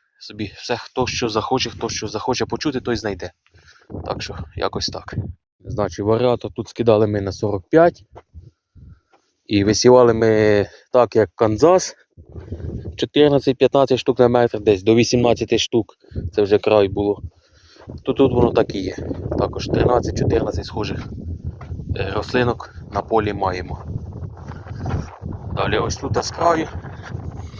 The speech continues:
тут небагато. Тут в-, її навіть по розвитку видно,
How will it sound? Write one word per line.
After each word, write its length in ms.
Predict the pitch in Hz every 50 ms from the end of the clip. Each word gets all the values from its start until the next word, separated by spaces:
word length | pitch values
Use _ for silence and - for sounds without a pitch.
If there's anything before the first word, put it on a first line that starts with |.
| - - - - - - - - - - - - - - - - - -
тут 180 | - - - 110
небагато. 600 | 110 - - 113 110 104 104 107 104 - - - - - - - - - - - - - - - - - - - - - - - - - - - - - - - - - - - -
Тут 160 | 120 117 -
в-, 140 | 107 113 120
її 280 | 120 113 117 123 127 123
навіть 220 | 123 120 120 -
по 120 | - 127
розвитку 400 | 123 127 123 104 85 - - -
видно, 220 | 101 107 107 -